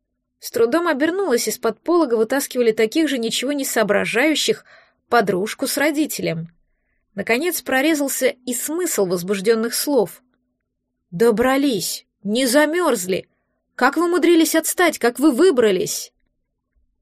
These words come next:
Обнимали, хлопали по спинам, плечам. Ошарашенный дядька Вагни оглядывался и моргал, пока их вели тесной группкой в дом, в тепло. Потом что-то сообразил, вообразил и кинулся обнимать Берту.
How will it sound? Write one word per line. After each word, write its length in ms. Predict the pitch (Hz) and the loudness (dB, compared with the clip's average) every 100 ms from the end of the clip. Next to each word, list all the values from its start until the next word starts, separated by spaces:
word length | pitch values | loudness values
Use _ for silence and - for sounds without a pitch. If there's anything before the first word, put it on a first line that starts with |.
| _ _ _ | _ _ _
Обнимали, 600 | 233 226 226 226 320 285 | 0 0 0 0 2 2
хлопали 440 | 226 277 294 262 240 | 0 0 0 0 0
по 180 | 220 | 0
спинам, 500 | 214 - 311 302 226 | -2 0 0 0 -2
плечам. 680 | 180 202 202 - 285 233 170 _ _ _ _ _ | -4 -6 -2 0 0 -2 -6 _ _ _ _ _
Ошарашенный 680 | - 190 262 320 359 - 277 | -8 -4 0 2 0 -2 -4
дядька 420 | 233 285 285 - 220 | 0 -2 -2 0 0
Вагни 380 | 233 302 226 | 2 0 0
оглядывался 600 | 208 196 247 233 226 - | -2 0 0 0 -2 -2
и 40 | 214 | -2
моргал, 420 | 220 226 330 269 | -2 0 2 2
пока 280 | 214 190 202 | 0 0 0
их 120 | - | 0
вели 300 | 208 233 277 | -2 0 -2
тесной 460 | - 247 262 247 208 | -2 -2 -2 0 -2
группкой 440 | 190 233 - 214 | 2 0 2 0
в 80 | 190 | 0
дом, 280 | 190 294 180 | 0 0 -2
в 80 | |
тепло. 520 | - 214 - 277 220 - _ _ _ _ _ - | -8 -8 -2 0 0 -2 _ _ _ _ _ -6
Потом 200 | 208 277 | -2 -2
что-то 260 | - 277 | -2 -2
сообразил, 560 | 254 247 226 233 320 285 | 0 0 2 2 2 2
вообразил 480 | 233 220 226 294 269 | 2 2 2 2 0
и 40 | |
кинулся 400 | - 302 254 247 | 0 -2 -2 -2
обнимать 340 | 214 247 262 | -2 -2 -2
Берту. 540 | 208 262 254 202 190 | 0 2 2 0 -6